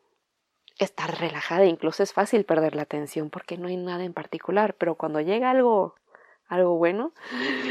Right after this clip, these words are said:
luego, luego la mente se agarra y decir, "Espérame, José, esto no me gusta, no, no, esto no está padre". No, pues, mija, aprovecha la oportunidad, aprovecha la oportunidad que tienes de que la naturaleza de la mente se está presentando en este momento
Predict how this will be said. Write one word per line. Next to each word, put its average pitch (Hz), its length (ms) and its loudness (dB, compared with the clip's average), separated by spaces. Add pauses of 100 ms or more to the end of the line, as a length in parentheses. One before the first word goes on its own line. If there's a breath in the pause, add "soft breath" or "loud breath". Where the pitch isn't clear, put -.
luego, 233 240 8
luego 208 260 10
la 185 120 8
mente 196 260 0
se 196 100 4
agarra 185 340 2
y 175 40 0
decir, 190 340 2 (380 loud breath)
"Espérame, 240 480 8
José, 214 340 6 (240 loud breath)
esto 285 260 10
no 285 120 10
me 285 120 10
gusta, 277 460 10 (200 loud breath)
no, 254 300 8
no, 254 120 10
esto 247 220 8
no 233 80 6
está 220 240 4
padre". 208 300 8
No, 180 160 0
pues, 160 180 -6
mija, 185 340 -4
aprovecha 147 580 -8
la 226 60 -2
oportunidad, 160 680 -8 (420 soft breath)
aprovecha 208 440 0
la 233 100 0
oportunidad 175 580 0
que 196 120 -4
tienes 180 340 -4
de 160 120 -4
que 151 140 -12
la 143 160 -12
naturaleza 147 680 -8
de 196 80 0
la 160 140 -6
mente 156 260 -8
se - 100 -14
está - 180 -14
presentando 165 580 -8
en 160 60 -10
este 165 180 -12
momento 151 500 -6